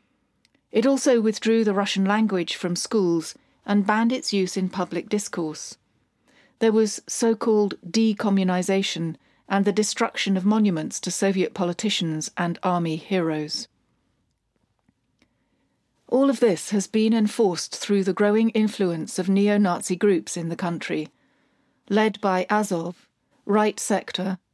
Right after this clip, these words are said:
C fourteen, Svoboda, and others who have secured key positions in the state security, police, and armed forces. The Minsk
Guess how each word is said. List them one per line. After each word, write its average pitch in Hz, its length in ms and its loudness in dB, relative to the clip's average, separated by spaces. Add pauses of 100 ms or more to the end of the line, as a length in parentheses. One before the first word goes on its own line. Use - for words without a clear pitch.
C 233 300 2
fourteen, 185 680 0 (380)
Svoboda, 185 680 0 (340)
and 208 160 4
others 185 540 0
who 185 160 0
have 185 120 0
secured 202 520 0
key 233 180 0
positions 202 580 -4
in 175 160 -2
the 170 60 -4
state 196 340 -2
security, 180 760 -2 (220)
police, 190 520 0 (180)
and 190 240 -2
armed 170 280 -2
forces. 170 680 -4 (2000)
The 220 80 4
Minsk 233 500 0